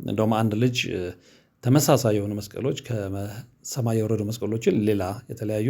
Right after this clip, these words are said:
ሁለት ነው ሶስት ቦታዎች ላይ እንደተመለከተ፣ እ፣ ነግሮናል። እና ይህ፣ እ፣ ቄሱ የሚያሳዩን፣ እ፣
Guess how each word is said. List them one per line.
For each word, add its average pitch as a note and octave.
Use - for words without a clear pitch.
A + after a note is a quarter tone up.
ሁለት A#2+
ነው D3+
ሶስት A#2
ቦታዎች G#2
ላይ B2+
እንደተመለከተ፣ G#2+
እ፣ G#2+
ነግሮናል። A2+
እና A#2+
ይህ፣ B2
እ፣ G2+
ቄሱ A2+
የሚያሳዩን፣ G#2
እ፣ G#2+